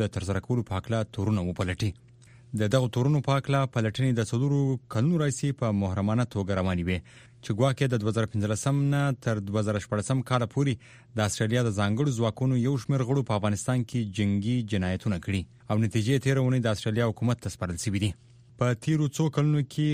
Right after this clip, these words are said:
لویدیځو رسنیو څو ځلې په افغانستان کې د میشتو استرالیایي پوځیانو لخوا د بندیانو سره د غیر قانوني چلند راپورټونه ورکړي وو، چې پکښې د ملکیانو او افغان بندیانو وژنه هم شامله ده. د استرالیا د پوځ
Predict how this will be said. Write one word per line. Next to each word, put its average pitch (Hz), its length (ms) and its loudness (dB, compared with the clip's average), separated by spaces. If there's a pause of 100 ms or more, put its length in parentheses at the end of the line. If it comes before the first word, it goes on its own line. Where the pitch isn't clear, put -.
لویدیځو 127 460 0
رسنیو 139 420 2 (120)
څو 208 80 0 (100)
ځلې 139 200 2
په 110 100 2
افغانستان 110 420 0
کې 127 140 -2
د 110 100 2
میشتو 123 280 0
استرالیایي 110 480 0
پوځیانو 110 440 0
لخوا 117 240 -2
د 104 160 -2
بندیانو 117 360 2
سره 131 160 4 (500)
د 110 140 2
غیر 151 200 4 (100)
قانوني 117 340 2
چلند 110 260 0
راپورټونه 104 380 -2
ورکړي 131 320 0
وو، 170 220 2
چې 127 140 -2
پکښې 117 440 -2
د 113 40 2 (120)
ملکیانو 143 520 2 (200)
او 110 60 2 (100)
افغان 117 480 0
بندیانو 101 380 2
وژنه 90 260 0
هم 92 180 -2
شامله 90 300 0
ده. 90 60 0 (400)
د 104 60 -2 (100)
استرالیا 110 320 2
د 107 100 -4
پوځ 117 140 0